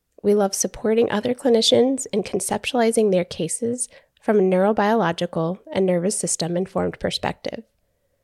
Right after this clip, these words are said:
We offer individual and group consultation for somatic integration and processing,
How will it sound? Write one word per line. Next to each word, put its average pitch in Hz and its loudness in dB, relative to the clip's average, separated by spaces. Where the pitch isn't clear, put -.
We 240 6
offer 220 4
individual 202 2
and 233 2
group 320 -2
consultation 185 -2
for 196 -4
somatic 180 -2
integration 226 2
and 240 0
processing, - -6